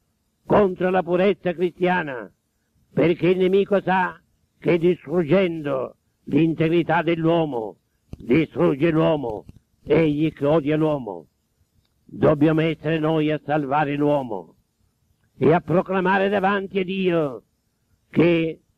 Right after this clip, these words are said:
la castità è un valore, un grande valore da difendere, ma dobbiamo col nostro esempio di vita dar da mangiare agli uomini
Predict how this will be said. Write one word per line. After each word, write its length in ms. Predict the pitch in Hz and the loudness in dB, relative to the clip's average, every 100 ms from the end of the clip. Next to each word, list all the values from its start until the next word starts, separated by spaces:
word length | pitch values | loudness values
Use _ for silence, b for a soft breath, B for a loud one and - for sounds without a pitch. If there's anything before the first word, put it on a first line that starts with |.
| _ _ _ | _ _ _
la 360 | - 101 127 160 | -12 -2 0 2
castità 640 | 165 160 - 165 175 165 | 2 0 0 0 2 2
è 100 | 170 | 2
un 160 | 170 165 | 0 0
valore, 680 | 170 170 170 151 131 107 73 _ _ _ _ | 0 2 2 2 -4 -6 -12 _ _ _ _
un 260 | 123 147 180 | 0 2 4
grande 480 | 151 180 196 196 196 | 4 2 2 0 0
valore 480 | 190 202 202 196 | 2 4 2 2
da 60 | 196 | 0
difendere, 760 | 202 175 196 185 156 143 113 _ _ _ _ _ _ _ | 0 2 0 -2 -4 -4 -8 _ _ _ _ _ _ _
ma 280 | - 117 156 | -6 0 2
dobbiamo 760 | 156 165 156 160 175 170 160 139 | 2 2 4 4 2 0 -2 -4
col 240 | 147 147 | -2 -2
nostro 300 | 143 147 147 | 0 -2 -2
esempio 460 | 143 143 147 131 143 | -2 0 -2 -2 -4
di 100 | 139 | -2
vita 720 | 147 151 135 127 110 98 85 _ _ _ _ _ _ | -2 -2 -2 -2 -2 -2 -6 _ _ _ _ _ _
dar 400 | - 120 151 160 | -6 0 2 0
da 120 | 160 165 | -2 -2
mangiare 640 | 175 175 156 165 160 165 | -2 0 2 2 2 0
agli 160 | 170 | 0
uomini 640 | 151 165 160 143 131 110 | 0 0 0 -4 -8 -10